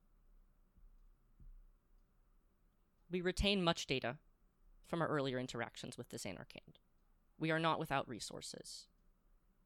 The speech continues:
You are the captain, and I am your ship.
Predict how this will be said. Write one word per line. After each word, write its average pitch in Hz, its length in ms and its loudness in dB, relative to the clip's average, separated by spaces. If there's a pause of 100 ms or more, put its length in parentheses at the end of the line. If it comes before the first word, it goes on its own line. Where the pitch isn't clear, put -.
(1700)
You 151 100 -2
are 165 80 2
the 180 80 -8
captain, 135 480 0
and 139 100 -2
I 135 100 0
am 139 100 -2
your 143 100 -6
ship. - 220 -8